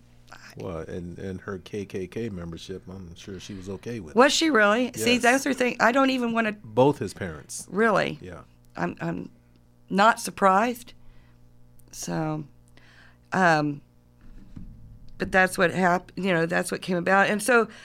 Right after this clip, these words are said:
Speaker 2: from the Women's March, the mission, I wanna just say what our mission is. Um, all right, great. Is to harness the political par-, power of diverse women and their communities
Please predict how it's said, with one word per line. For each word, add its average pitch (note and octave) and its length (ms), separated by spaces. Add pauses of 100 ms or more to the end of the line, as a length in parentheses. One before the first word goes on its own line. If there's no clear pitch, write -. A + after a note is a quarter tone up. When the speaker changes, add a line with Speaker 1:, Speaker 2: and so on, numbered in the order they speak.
(160)
Speaker 2:
from C#4+ 280
the C4 100
Women's A#3 400
March, F3+ 460
the F#3 100
mission, F3+ 720
I F3+ 80
wanna F3 320 (220)
just F3 240 (680)
say - 260
what F3 180 (100)
our F3 100
mission F#3+ 340
is. F#3 220 (420)
Um, F3+ 340 (1080)
all C#4 140
right, - 380
great. G3+ 320 (280)
Is A3 200
to A3 100
harness A#3+ 460
the F#3 200
political A3+ 480
par-, - 460
power G#3 320
of E3+ 160
diverse F3+ 360
women F3+ 340
and E3+ 160
their D#3+ 100
communities E3+ 680